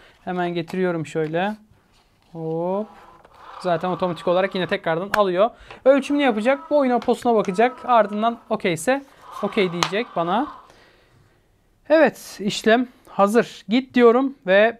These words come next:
baskıya başlıyoruz. Daha doğrusu kesime başlıyoruz. E, zaten çok büyük bir tasarım değil. Hızlı şekilde kesimini gerçekleştirecektir.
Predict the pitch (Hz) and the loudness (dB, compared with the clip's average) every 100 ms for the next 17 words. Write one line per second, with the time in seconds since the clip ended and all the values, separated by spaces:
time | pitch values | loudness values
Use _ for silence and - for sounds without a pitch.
0 | - 170 160 - 196 196 185 156 - 185 | -4 -2 -2 -2 2 4 2 -4 -2 -2
1 | 160 - 175 170 165 156 180 175 170 - | -2 0 0 2 -2 -6 -12 -8 -8 -2
2 | 185 175 165 - 180 165 180 - - _ | -2 2 0 -2 -4 -2 -4 -10 -20 _
3 | - - _ _ 180 175 220 202 196 220 | -20 -20 _ _ -6 2 4 4 0 -6
4 | - 208 196 185 190 175 185 180 185 208 | -4 -4 -4 -2 -4 0 -2 0 -4 -2
5 | 208 190 180 160 165 202 180 160 180 196 | -4 -4 -8 -8 -6 -4 -6 -6 -6 -2
6 | 170 - 160 160 - 165 165 160 214 208 | -2 -4 -8 -10 -8 -6 -6 -4 -6 -8